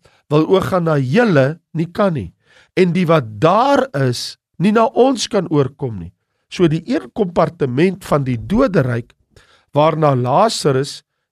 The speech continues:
en Jesus neergedaal het, is die paradysgedeelte, toe hy vir die rower gesê het, "Vandag sal jy saam met my in die paradys wees." Want aan die ander kant van die doderyk, in teenstelling daarmee,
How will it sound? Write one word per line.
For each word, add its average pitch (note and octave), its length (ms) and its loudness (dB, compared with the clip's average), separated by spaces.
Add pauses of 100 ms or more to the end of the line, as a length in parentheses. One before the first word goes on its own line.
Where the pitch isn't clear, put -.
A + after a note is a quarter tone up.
en C#3+ 220 -2
Jesus D3+ 560 -2
neergedaal C3+ 880 -2
het, - 60 -20 (460)
is F3 200 0
die F#3 100 0
paradysgedeelte, D3+ 1400 -2
toe C#3+ 140 -4
hy C#3+ 140 -2
vir C4 200 -4
die A#3 100 0
rower E3 380 0
gesê C3+ 400 -10
het, - 80 -20 (680)
"Vandag C#3+ 840 -2 (1040)
sal E3+ 200 0
jy D#3+ 140 4
saam G#3 560 0
met G3+ 200 0
my E3+ 80 2
in D#3+ 120 -2
die D3 60 -8
paradys B2+ 580 -2
wees." E2+ 320 -14 (840)
Want D3+ 240 0
aan D#3+ 80 4
die C#3+ 260 0
ander C4+ 280 0
kant C3 360 -2 (100)
van C#3+ 180 -4
die C#3 100 -2
doderyk, C3+ 640 -2 (260)
in C#3 140 -6 (100)
teenstelling F3+ 480 0
daarmee, B2+ 340 0